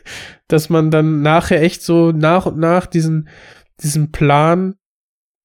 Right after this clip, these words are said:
von unserem, äh, Helden, also Hanshiro Tsugumo, ja, so ein bisschen antizipiert, beziehungsweise hofft, dass da irgendwie eine, eine Entschädigung oder irgendwie eine Einsicht zumindest beim Adel dann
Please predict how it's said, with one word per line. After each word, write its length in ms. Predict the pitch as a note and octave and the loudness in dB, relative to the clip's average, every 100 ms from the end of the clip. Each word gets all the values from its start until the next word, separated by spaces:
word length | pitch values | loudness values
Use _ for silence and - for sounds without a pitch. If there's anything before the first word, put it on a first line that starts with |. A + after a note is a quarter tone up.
| - | -20
von 400 | - - D3+ D3 | -14 -4 -2 -2
unserem, 540 | C#3 D3+ D3 D3 D3 C#3 | -6 -4 -2 -2 -4 -6
äh, 260 | C#3 C3+ | -8 -8
Helden, 640 | - D#3 E3+ F3+ F#3 G3 _ _ _ | 0 2 2 2 -4 -6 _ _ _
also 320 | - - C#3+ | -20 -12 -8
Hanshiro 720 | D#3 D#3 - F3 F3 E3+ E3+ - - - - - - - | -2 -2 0 2 4 2 0 -4 -20 -20 -20 -18 -20 -18
Tsugumo, 680 | - D#3+ D#3 F3 F#3 G3 - - _ _ _ _ _ _ _ _ _ _ _ _ _ _ _ _ _ - | -2 0 2 2 4 0 -4 -20 _ _ _ _ _ _ _ _ _ _ _ _ _ _ _ _ _ -2
ja, 120 | E3 | 0
so 100 | D#3 | 0
ein 140 | D3+ | 0
bisschen 320 | G#3 G3+ G3 | -2 0 0
antizipiert, 720 | - F3 F#3 E3 E3+ D#3+ G3+ G#3 | 0 0 0 -2 -2 -2 -2 0
beziehungsweise 520 | E3 - E3+ E3 D#3+ | -2 0 2 4 2
hofft, 260 | E3+ F3+ - | 2 0 -2
dass 160 | D#3 | -4
da 300 | - E3 E3 | 2 2 2
irgendwie 600 | D3 E3 E3 E3 E3 E3 D#3 _ _ _ _ _ - - _ _ _ _ _ _ _ - | 2 2 2 2 2 0 -4 _ _ _ _ _ -18 -18 _ _ _ _ _ _ _ -2
eine, 220 | D#3+ D3+ | 0 0
eine 140 | D3+ | -2
Entschädigung 760 | D3+ D3+ - E3+ G3+ F3+ F3+ F#3 | -4 -4 2 4 4 4 2 2
oder 200 | D#3+ E3 | 0 0
irgendwie 200 | D3+ E3+ | 2 2
eine 240 | D#3+ D#3 D3 | 2 0 2
Einsicht 680 | E3 A3 A3 G3 G#3 - | 2 2 2 0 -2 -4
zumindest 600 | - F#3 F#3 F#3 F#3+ - | -4 -2 0 0 -4 -2
beim 180 | D#3+ D3+ | -2 0
Adel 340 | C#3+ D#3+ F3+ D3+ | 0 2 2 0
dann 300 | C#3 C3+ | -2 -8